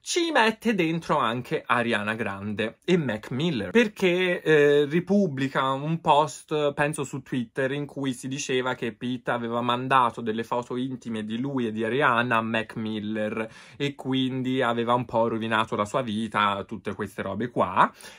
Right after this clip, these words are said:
E poi un altro post con Pete, ehm, Davidson, in cui lui scrive: "No, non incontrerai mai i miei figli". Ragazzi, voi vi starete chiedendo, o se non ve lo starete chiedendo ci sono io che me lo chiedo,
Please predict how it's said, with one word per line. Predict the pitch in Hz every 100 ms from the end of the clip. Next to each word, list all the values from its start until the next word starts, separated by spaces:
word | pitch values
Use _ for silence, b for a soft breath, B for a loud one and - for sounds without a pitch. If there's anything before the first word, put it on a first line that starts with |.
| B
E | 196 175
poi | 170 175 156 131
un | 123
altro | 120 113 104 113
post | 107 151 131 95 - -
con | - 123 120 104 117 _
Pete, | - 98 - - -
ehm, | 92 90 92 98 98 82 78 73 87
Davidson, | 87 - - - 185 320 415 466 B B B
in | 294 370
cui | 339
lui | 269 294
scrive: | 262 185 -
"No, | 175 202 220 151 -
non | 139 180 190
incontrerai | 165 147 147 135 139 131 131 127
mai | 120 131 117 95 - -
i | 101
miei | 95 98 92 95 -
figli". | - - 101 87 87 - - _
Ragazzi, | - - - - - - - b b b _ _ - -
voi | - 240 202
vi | 117 113
starete | - 113 110 117 98
chiedendo, | - 107 90 85 95 92 -
o | 143
se | -
non | 147 147
ve | 135
lo | 127
starete | 127 139 131 135
chiedendo | 127 127 131 123
ci | 117 107
sono | 113
io | 104 110
che | 107
me | 101 98
lo |
chiedo, | 95 - - 85